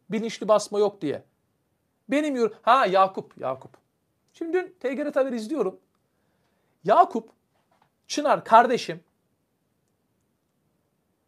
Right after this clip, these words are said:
bu pozisyonu anlatırken sosyal medyayı referans gösteriyor. Herkes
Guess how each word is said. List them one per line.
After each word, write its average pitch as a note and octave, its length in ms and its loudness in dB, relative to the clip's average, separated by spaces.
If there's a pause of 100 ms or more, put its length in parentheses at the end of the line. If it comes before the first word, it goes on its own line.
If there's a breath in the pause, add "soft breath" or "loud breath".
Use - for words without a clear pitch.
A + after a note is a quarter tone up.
(360)
bu F#4 220 4
pozisyonu A#3 580 -2
anlatırken C4 680 -2 (300)
sosyal D#4+ 600 0
medyayı A#3+ 440 -2
referans A#3 460 -2
gösteriyor. C#3 580 -8
Herkes A#3+ 800 -4